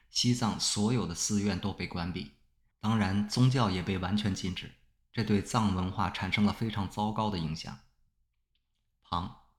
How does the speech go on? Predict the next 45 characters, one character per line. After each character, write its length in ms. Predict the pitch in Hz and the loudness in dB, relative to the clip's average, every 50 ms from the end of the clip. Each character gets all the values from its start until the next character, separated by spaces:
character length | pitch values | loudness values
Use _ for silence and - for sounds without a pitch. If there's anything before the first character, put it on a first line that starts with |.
| _ _ _ _ _ _ _ _ _ _ _ _ | _ _ _ _ _ _ _ _ _ _ _ _
中 220 | _ - 147 156 160 | _ 0 2 2 2
共 280 | - 143 139 127 113 | 2 4 4 4 4
几 180 | - - - 95 | 2 2 0 0
十 160 | - - 113 | 2 2 2
年 180 | 120 107 101 107 | 4 4 4 2
的 80 | 117 | 2
汉 260 | 120 - - 127 113 107 | 0 0 0 0 0 0
化 180 | 120 117 107 | 0 0 0
努 220 | 101 95 90 85 90 | 0 0 -2 0 2
力 120 | 104 107 | 6 6
是 160 | - - - | 6 6 6
否 180 | - - 92 85 | 2 -4 -6 -8
成 220 | - - 87 85 | -8 -8 -8 -6
功？ 280 | - 107 110 117 123 - - _ _ _ _ _ _ _ _ _ _ _ _ _ _ _ _ _ _ _ | -6 -4 -4 -6 -6 -8 -14 _ _ _ _ _ _ _ _ _ _ _ _ _ _ _ _ _ _ _
诺 180 | 101 101 92 | -4 -2 -2
布， 340 | 87 - 107 - - - - _ _ _ _ _ _ _ _ _ _ _ _ _ _ _ _ _ _ _ _ _ _ _ | -2 -4 -6 -8 -8 -10 -16 _ _ _ _ _ _ _ _ _ _ _ _ _ _ _ _ _ _ _ _ _ _ _
大 180 | - 123 117 107 | -2 -2 0 2
多 160 | 123 127 123 | 2 2 2
数 140 | 123 123 107 | 2 2 2
藏 280 | - 120 107 104 101 | 4 4 6 6 4
人 260 | 95 92 95 104 104 | 4 4 4 4 4
不 120 | - 127 113 | 4 2 2
希 180 | - - 113 | 2 2 2
望 160 | 110 104 95 92 | 2 2 2 2
西 240 | - - 117 117 | 2 2 2 2
藏 240 | 107 110 107 98 95 | 2 2 2 2 2
成 160 | - - 101 | 0 0 0
为 100 | 98 98 | 0 0
中 220 | 101 - 110 113 107 | 0 0 0 0 0
国 140 | 104 87 87 | -2 -4 -6
的 80 | 87 | -6
一 100 | 87 85 | -6 -6
部 220 | 80 - - 80 80 | -8 -8 -10 -10 -10
分， 200 | - - - - _ _ _ _ _ _ _ _ _ _ _ _ | -12 -14 -18 -20 _ _ _ _ _ _ _ _ _ _ _ _
他 100 | - 110 | 0 0
们 160 | 107 107 104 | 2 2 2
不 140 | - 101 107 | 2 0 2
认 200 | 120 120 110 104 | 4 4 4 4
为 220 | 92 95 98 98 | 4 2 0 -2
自 180 | - - 110 98 | -2 -2 -2 0
己 140 | 98 95 | 0 0
是 160 | 92 - 101 98 | 0 0 0 0
中 180 | - 98 101 | -2 -2 -2
国 160 | 95 92 87 | -2 -2 -4
人， 240 | 85 85 - - - | -4 -4 -6 -6 -10